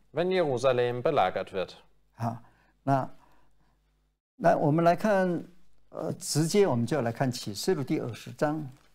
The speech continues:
Speaker 1: Lesen wir weiter in Offenbarung, Kapitel zwanzig.
Speaker 2: 启示录二十章这一节跟刚刚我们念的那一节是相对应的。
Speaker 1: Offenbarung, Kapitel zwanzig, dieser Vers reflektiert eigentlich Sacharja, Kapitel zwölf, Vers zwei.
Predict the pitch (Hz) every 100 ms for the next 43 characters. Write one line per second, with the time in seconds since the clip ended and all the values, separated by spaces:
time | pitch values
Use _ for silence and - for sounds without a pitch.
0 | - 190 226 247 170 160 156 135 127 110
1 | 110 101 - 104 117 170 175 170 165 -
2 | - - 117 123 123 - 92 90 - -
3 | - _ _ _ _ _ _ _ _ _
4 | _ 175 180 269 254 233 208 202 196 208
5 | 202 214 202 - 120 123 123 156 160 156
6 | 135 143 139 143 104 110 131 123 117 135
7 | 135 - 98 98 110 - 135 120 117 -
8 | 135 131 160 143 180 147 127 - - -
9 | - 139 143 175 220 208 196 190 - 175
10 | 233 - 208 170 151 - 143 147 147 -
11 | - 135 - 143 - 175 175 131 131 127
12 | - 123 131 139 135 127 - 110 - -
13 | 110 107 107 - - 98 98 95